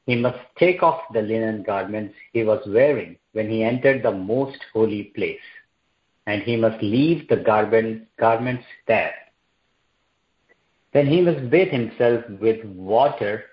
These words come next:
in a sacred place, put on his regular garments, and go out to sacrifice a burnt offering for himself and a burnt offering for the people.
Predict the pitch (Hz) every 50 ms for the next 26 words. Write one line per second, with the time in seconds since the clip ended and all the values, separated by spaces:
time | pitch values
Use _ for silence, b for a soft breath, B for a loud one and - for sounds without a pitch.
0 | _ - 104 104 107 - - - - - 139 139 139 139 - 135 143 143 123 -
1 | - - 110 104 90 80 - - - - - _ _ _ _ _ _ _ _ _
2 | _ - 156 147 147 147 147 143 135 139 131 117 101 104 110 107 110 113 113 113
3 | 110 98 87 82 98 95 95 95 107 127 151 170 - _ _ _ _ _ _ _
4 | _ _ _ _ _ _ _ - 131 127 120 113 185 208 208 147 104 - - -
5 | - - - _ _ _ _ - 113 110 - 139 135 135 - 151 143 - - 139
6 | 139 131 139 - 117 - - - 92 90 107 135 156 165 175 156 139 113 101 -
7 | - 95 92 92 90 - _ _ _ 104 98 - - 120 127 135 131 - 151 151
8 | 147 147 - - _ _ _ - 120 117 120 113 101 113 135 147 151 147 147 143
9 | 135 - - 135 135 139 139 139 139 - _ - 101 95 - 98 - - 135 139
10 | 135 - - - -